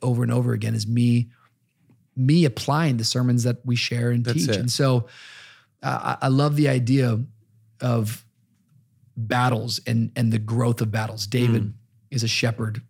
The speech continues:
Speaker 1: No one's around. And he's watching his dad's sheep, a flock of sheep. That's what was entrusted to him.
Speaker 2: Mm.
Speaker 1: A bear comes, he fights.
Speaker 2: Right.
Speaker 1: Lion comes, he fights.
Speaker 2: Khabib.
Speaker 1: No one, no one, <laughs> yeah, Khabib.
Speaker 2: <laughs>
Speaker 1: Yeah.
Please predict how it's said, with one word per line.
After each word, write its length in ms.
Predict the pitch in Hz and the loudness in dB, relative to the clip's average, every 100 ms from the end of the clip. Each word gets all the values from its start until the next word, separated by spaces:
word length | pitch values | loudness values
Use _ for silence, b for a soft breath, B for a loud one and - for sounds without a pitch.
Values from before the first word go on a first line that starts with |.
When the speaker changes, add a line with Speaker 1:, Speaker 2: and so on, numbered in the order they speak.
| _ _ _ | _ _ _
Speaker 1:
No 140 | 123 123 | -2 0
one's 240 | 123 123 | 2 2
around. 540 | 131 113 104 104 98 - _ _ _ _ _ _ | 0 0 -2 -6 -8 -12 _ _ _ _ _ _
And 60 | 117 | -4
he's 140 | 104 | -2
watching 320 | 120 117 120 | -2 0 0
his 100 | 113 | 0
dad's 300 | 110 113 107 | 0 -2 -2
sheep, 340 | - 113 113 - _ _ _ - | -4 -4 -6 -8 _ _ _ -12
a 40 | |
flock 460 | - - 120 117 - | -10 -4 -4 -2 -4
of 100 | 107 | -4
sheep. 320 | - 110 107 | -4 -6 -6
That's 180 | 120 - | -8 -6
what 100 | 117 | -4
was 120 | 117 | 0
entrusted 440 | 110 110 113 - 107 | 0 0 -4 -4 -4
to 100 | 107 | -4
him. 140 | 104 | -4
Speaker 2:
Mm. 280 | 117 110 95 - _ _ _ _ _ - | -2 -2 -2 -8 _ _ _ _ _ -14
Speaker 1:
A 40 | |
bear 340 | 101 123 120 113 | -4 -2 0 0
comes, 500 | 123 117 110 107 - _ _ _ _ _ _ _ | 0 0 0 -2 -8 _ _ _ _ _ _ _
he 100 | - | -14
fights. 540 | - 120 113 - - 92 | -8 -6 -6 -8 -10 -6
Speaker 2:
Right. 440 | 120 110 - 110 123 | -2 -2 -2 -6 -2
Speaker 1:
Lion 360 | 123 120 120 | 0 2 0
comes, 480 | 120 117 113 110 - _ _ _ | 0 0 0 -2 -6 _ _ _
he 120 | _ 113 | _ -6
fights. 480 | - 107 107 - - b b | -4 -8 -8 -12 -12 b b
Speaker 2:
Khabib. 120 | - 117 123 | -4 2 2
Speaker 1:
No 40 | |
one, 120 | 139 - | 2 -2
no 220 | 123 120 127 | -2 2 2
one, 140 | 135 | 2
<laughs> 40 | |
yeah, 120 | 139 113 | 0 -2
Khabib. 840 | - 143 113 131 170 - 147 160 | -4 -2 0 0 -2 -2 -2 0
Speaker 2:
<laughs> 0 | |
Speaker 1:
Yeah. 220 | 135 117 | 2 0